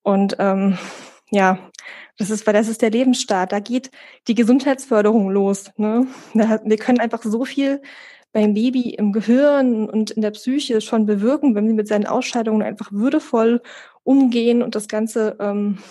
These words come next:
ja, wertfrei <laughs> beschreiben und nicht werten und, ähm, ja, einfach liebevoll, äh, begleiten. Und alle drehen sich immer nur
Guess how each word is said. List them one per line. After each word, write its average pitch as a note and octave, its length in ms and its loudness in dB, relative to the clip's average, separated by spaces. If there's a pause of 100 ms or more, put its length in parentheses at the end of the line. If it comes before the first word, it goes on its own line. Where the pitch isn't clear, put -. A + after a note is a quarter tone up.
(220)
ja, A3 400 0 (1300)
wertfrei C4 600 0
<laughs> - 20 2
beschreiben D4 840 0
und A#3+ 520 0
nicht B3 340 -6
werten C#4 580 0
und, A#3 420 -2
ähm, A3+ 460 2 (600)
ja, G#3 360 2 (380)
einfach B3 260 0
liebevoll, A#3 720 0
äh, F2 180 -18 (220)
begleiten. A3+ 480 -4
Und G#3+ 180 -8 (400)
alle C4 200 -2
drehen A#3+ 260 2
sich B3 160 -4
immer B3 200 2
nur C4 360 2